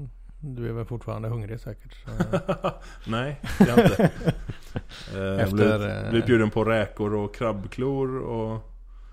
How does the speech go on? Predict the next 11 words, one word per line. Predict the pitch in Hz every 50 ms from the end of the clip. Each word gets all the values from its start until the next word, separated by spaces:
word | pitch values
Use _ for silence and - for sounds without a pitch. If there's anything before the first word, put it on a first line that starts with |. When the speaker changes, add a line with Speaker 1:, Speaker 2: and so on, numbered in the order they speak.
| - - - - - - - - - - - - - -
Speaker 2:
lite | - 113 110 120 120
sånt | 120 110 101 95 -
här. | 78 76 - - - -
Speaker 1:
Mm. | - 95 95 98 101 113 139 165 - - - - - - - - - - - - - - - - - - - - - - - - - -
Så | 113
avsluta | 104 98 92 - 104 - -
kvällen | - - - 101 98 98
med | 98 98
en | 101 98 98 95 98 98
Bookmakers | 101 104 101 - - - 101 98 98 - - 104 101 101 - - -
kanske. | - - 98 - -